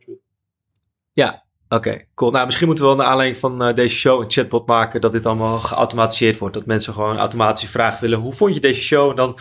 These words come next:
Speaker 2: als ze zeggen, "Leuk", dan gaan ze gelijk, "Wil je een, eh, donatie doen?" Gaan ze nou naar de, naar, eh, vriend van de show. Willen ze dat niet, dan verzenden ze door naar, "Wil je misschien een boek, eh,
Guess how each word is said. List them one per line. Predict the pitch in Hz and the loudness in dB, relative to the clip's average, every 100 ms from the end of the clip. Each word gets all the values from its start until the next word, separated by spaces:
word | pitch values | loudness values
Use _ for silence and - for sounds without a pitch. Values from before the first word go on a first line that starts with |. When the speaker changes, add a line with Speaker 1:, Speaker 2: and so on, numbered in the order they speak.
| - | -2
Speaker 2:
als | 127 123 | 0 0
ze | |
zeggen, | 120 120 | 0 4
"Leuk", | 135 151 | 2 2
dan | 131 | -2
gaan | 123 | -2
ze | 120 | 0
gelijk, | 127 131 | 0 2
"Wil | 123 131 | 2 0
je | 127 | 0
een, | 127 123 123 | -8 -8 -2
eh, | 120 117 117 113 | 0 2 2 2
donatie | 117 127 143 - | 0 0 0 -2
doen?" | 160 165 165 - - | -2 -2 -4 -14 -10
Gaan | - 131 | -2 -2
ze | 127 | 2
nou | 127 | 0
naar | 131 123 110 | 2 0 0
de, | - | -4
naar, | 127 120 | 0 0
eh, | 117 113 117 | 2 2 2
vriend | 117 135 | 0 -4
van | - 110 | -4 -6
de | |
show. | 107 160 156 160 - - - - | 2 4 4 0 -14 -20 -16 0
Willen | 139 | 2
ze | 120 | 2
dat | 127 | 2
niet, | 131 156 - | 2 2 0
dan | 123 113 | -6 -6
verzenden | 117 135 131 113 | -2 0 0 -2
ze | 117 | 0
door | 135 131 | 2 4
naar, | 120 117 | 4 2
"Wil | 131 | 2
je | 120 | 2
misschien | 113 123 | -2 -6
een | 110 | -4
boek, | 156 - | -4 0
eh, | 170 | 2